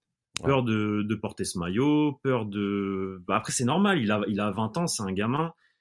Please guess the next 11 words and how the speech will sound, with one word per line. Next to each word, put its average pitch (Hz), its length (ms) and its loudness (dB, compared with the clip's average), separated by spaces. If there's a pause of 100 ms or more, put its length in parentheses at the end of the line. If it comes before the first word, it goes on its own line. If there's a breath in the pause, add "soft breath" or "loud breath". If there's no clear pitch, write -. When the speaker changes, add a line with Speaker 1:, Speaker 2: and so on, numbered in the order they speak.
(160)
Speaker 2:
il 95 80 -10
joue 107 140 -2
au 104 40 2
Real 107 140 2
Madrid, 117 340 2
il 101 120 0
est 92 40 -2
brésilien. 107 640 0 (1300 loud breath)
C'est - 160 -4
pas 117 80 -2
facile. 143 440 0